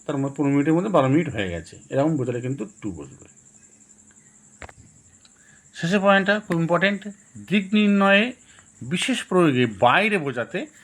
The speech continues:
টু বসে। সেটা কেমন? শ্রীলঙ্কা is to the south of India।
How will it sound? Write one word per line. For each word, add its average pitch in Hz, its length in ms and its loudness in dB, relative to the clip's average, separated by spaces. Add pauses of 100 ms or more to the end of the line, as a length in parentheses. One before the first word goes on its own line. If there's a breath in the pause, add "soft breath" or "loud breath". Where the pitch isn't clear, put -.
(340 soft breath)
টু 131 100 0
বসে। 85 280 -10
সেটা - 320 -6
কেমন? 220 260 0 (340 loud breath)
শ্রীলঙ্কা 214 840 2
is 165 160 -2 (280)
to 285 300 0
the 170 260 -2 (600 loud breath)
south 220 240 2
of 180 240 2
India। 98 280 -4